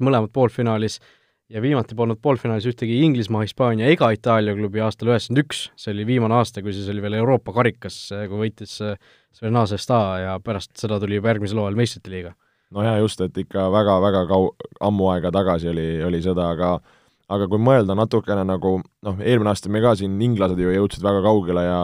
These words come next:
Speaker 2: tagusime kõvasti Inglismaa jalgpallitrummi, mis, mis nagu paistab ülespoole liikuvat, äh, mis ma arvan, mis ma arvan ka on. Aga,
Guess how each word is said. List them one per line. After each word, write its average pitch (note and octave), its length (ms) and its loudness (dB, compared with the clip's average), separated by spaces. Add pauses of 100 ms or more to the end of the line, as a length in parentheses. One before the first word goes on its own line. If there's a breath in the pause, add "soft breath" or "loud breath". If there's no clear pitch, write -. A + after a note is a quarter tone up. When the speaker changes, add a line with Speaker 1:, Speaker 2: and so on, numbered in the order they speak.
Speaker 2:
tagusime F#2+ 400 0
kõvasti G2+ 320 0
Inglismaa F#2 380 -4
jalgpallitrummi, F2+ 680 -2
mis, E2+ 220 -6 (100)
mis F2+ 140 -6
nagu E2 180 -4
paistab F#2 380 0 (480)
ülespoole F#2+ 520 2
liikuvat, F#2 480 -2 (180)
äh, F#2 300 0 (340)
mis F#2 120 -18
ma G#2+ 160 2
arvan, G2+ 240 -2
mis G2 120 -2
ma A2 120 4
arvan G#2 240 0
ka A2 160 4
on. G2+ 120 0 (560)
Aga, F#2+ 260 2